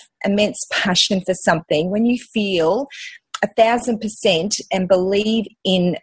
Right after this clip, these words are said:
a thousand percent what you're doing, that passion will drive you. And that passion can also be more, um, it, it, it can overwhelm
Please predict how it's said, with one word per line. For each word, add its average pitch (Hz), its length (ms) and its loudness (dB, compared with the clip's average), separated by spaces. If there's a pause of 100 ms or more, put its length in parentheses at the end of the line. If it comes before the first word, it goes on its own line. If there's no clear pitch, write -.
(180)
a 170 140 4
thousand 170 380 0
percent 160 560 0
what 185 340 0
you're 185 260 0
doing, 175 640 0 (760)
that 254 200 0 (100)
passion 202 720 -2 (540)
will 214 220 2
drive 190 580 0
you. 160 320 -2
And 214 180 2
that - 220 -2
passion 214 640 -2 (320)
can 214 200 -2
also 220 720 0
be 180 460 0 (640)
more, 247 500 4 (520)
um, 185 580 0 (520)
it, - 380 -2
it, 254 220 2
it 269 160 -2
can 262 300 0 (140)
overwhelm 214 1200 0